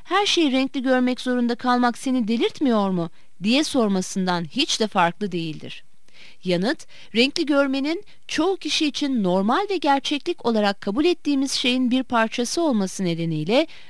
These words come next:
renklerin bizi delirtmediğidir. Aynı biçimde sinestezik kişiler de fazladan boyutların etkisiyle delirmez. Çünkü bundan başka bir gerçeklik tanımamışlardır. Hatta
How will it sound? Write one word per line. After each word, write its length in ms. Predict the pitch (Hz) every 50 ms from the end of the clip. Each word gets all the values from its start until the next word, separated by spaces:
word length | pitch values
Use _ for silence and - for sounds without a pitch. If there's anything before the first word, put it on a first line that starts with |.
| - -
renklerin 480 | 202 208 220 220 - 254 269 285 269 240
bizi 280 | 233 208 240 269 226 220
delirtmediğidir. 920 | 233 240 240 254 240 - - 180 170 147 156 156 151 147 147 151 - - - - - - - - - -
Aynı 300 | 311 381 415 427 403 320
biçimde 500 | 294 - - 277 247 226 208 220 254 - - - -
sinestezik 760 | - - - 247 247 247 254 - - 285 269 - 349 - -
kişiler 480 | - 262 - - 254 262 277 294 262 240
de 80 | 262
fazladan 580 | - 254 240 247 233 262 262 240 277 285 302 302 - - - - -
boyutların 540 | 214 240 254 262 - - 262 294 320 349
etkisiyle 600 | 330 294 - - - 233 - - 254 247 294 233
delirmez. 600 | 254 269 254 269 269 269 254 233 190 160 151 - - - - - -
Çünkü 380 | - - 269 269 - 262 202 185
bundan 380 | 196 208 214 262 339 381 381
başka 340 | 359 320 294 - - 349 277
bir 100 | 311 302
gerçeklik 680 | 269 - 269 269 269 - - 294 285 - - 294 - -
tanımamışlardır. 1000 | - 262 254 254 233 208 180 170 170 - - - 160 160 156 151 - 151 - - - - - - - -
Hatta 440 | - 403 403 - - 359 320 339 349